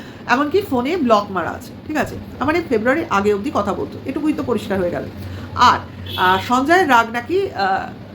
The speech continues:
কিমা এবং, আহ, রিম্পার সঙ্গে, আহ, সুয়ের যোগাযোগ হওয়ার জন্য। তো আমি বলি, তা যোগাযোগ ছিন্ন হয়েছে ফেব্রুয়ারি মাস থেকে, তাহলে ফেব্রুয়ারি মাস থেকেই কি সুয়ের এই কিমা আর রিমের সঙ্গে যোগাযোগ?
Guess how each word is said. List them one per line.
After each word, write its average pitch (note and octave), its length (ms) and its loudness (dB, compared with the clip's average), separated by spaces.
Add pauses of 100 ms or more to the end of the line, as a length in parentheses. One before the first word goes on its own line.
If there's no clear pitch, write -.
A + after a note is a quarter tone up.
(120)
কিমা D4+ 340 4
এবং, A3+ 340 2
আহ, G3+ 140 -2
রিম্পার B3+ 360 2 (100)
সঙ্গে, A3 360 0 (320)
আহ, F#3 160 -2 (100)
সুয়ের D4+ 220 4
যোগাযোগ G#3 340 0
হওয়ার F3 300 0
জন্য। - 160 -8 (480)
তো G#3 260 4
আমি C4 240 -2
বলি, B3+ 280 2 (140)
তা F#3+ 360 4
যোগাযোগ B3 400 0
ছিন্ন C4+ 240 -4
হয়েছে D#4 320 -2
ফেব্রুয়ারি B3 360 0
মাস G3 240 -4
থেকে, F3 200 -6 (300)
তাহলে G#3+ 180 0
ফেব্রুয়ারি C#4 420 2
মাস E4 200 0
থেকেই E4 240 0
কি D#4+ 120 -2
সুয়ের D4 340 0
এই C#4 100 -2
কিমা C4+ 400 -2
আর C#4 160 0
রিমের B3+ 280 -2
সঙ্গে C4 220 -2
যোগাযোগ? C4 320 0